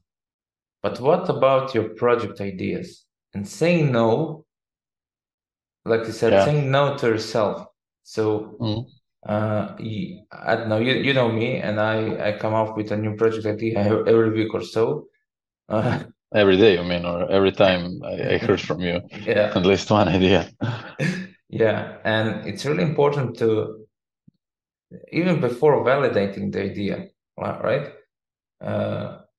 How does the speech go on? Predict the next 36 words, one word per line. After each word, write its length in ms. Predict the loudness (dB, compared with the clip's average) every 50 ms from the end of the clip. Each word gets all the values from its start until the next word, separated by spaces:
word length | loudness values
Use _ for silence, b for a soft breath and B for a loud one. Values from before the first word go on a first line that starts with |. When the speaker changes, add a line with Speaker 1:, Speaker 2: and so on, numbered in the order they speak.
| _ _ _ _ _ _ _ _
Speaker 1:
because 320 | -12 -8 -6 -4 -4 -4
you 60 | -4 -2
mentioned 460 | -2 -2 -2 -2 -4 -8 -10 0 2
passion. 520 | 2 4 4 2 -4 -6 -8 -10 -12 -18 _ _ _ _ _ _ _ _ _ _ _ _ -8
Speaker 2:
Mm-hmm. 240 | -6 -6 -6 -8 -14 _ _ _ _ _
Speaker 1:
When, 320 | _ -2 0 0 -2 -2 -2
when 140 | -2 -2 0
working 300 | 2 0 0 0 0 0
on 120 | 0 0 0
your 160 | 0 -2 -2 -2
business, 500 | -2 0 0 0 -2 -4 -6 -8 -8 -10 -8
on 160 | -6 -4 -2
your 180 | -2 -2 -4
project, 420 | 0 2 2 2 2 0 -4 -4 -2
product 320 | -2 0 0 0 0 -2
ideas, 420 | -4 -6 -4 -4 -4 -4 -4 -4 -4
you 80 | -6 -4
have 260 | 0 0 0 0 -2 -6
to 100 | -10 -8
be 120 | -8 -8 -4
passionate 420 | -2 -2 -2 -2 -4 -8 -10 -10 -10
about 280 | -10 -6 -6 -6 -6
it. 100 | -8 -14 -16 _ _ _ _ _ _ _ _ _ _ _ _ _ -10
Because 600 | -10 -2 0 0 0 0 -4 -8 -10 -18 -20 _ _ _ _ _ _ _ _
that's, 400 | 0 2 2 2 2 -2 -10 -14
uh, 160 | -14 -16 -16 -18 -20 _ _ -10
at, 100 | -10 -10 -10 -18 -20 _ _ _ _
at 160 | -12 -10 -4 0
least 240 | 0 0 0 0 -2
from 140 | -2 0 0
my 100 | 0 0
experience, 640 | -2 -4 -4 0 0 2 2 2 0 0 -4 -4
one 160 | 0 0 0 0
of 140 | 0 -2 -2
the 60 | -4
hardest 760 | -4 -2 0 2 2 2 2 0 -4 -6 -8 -10 -14 _ _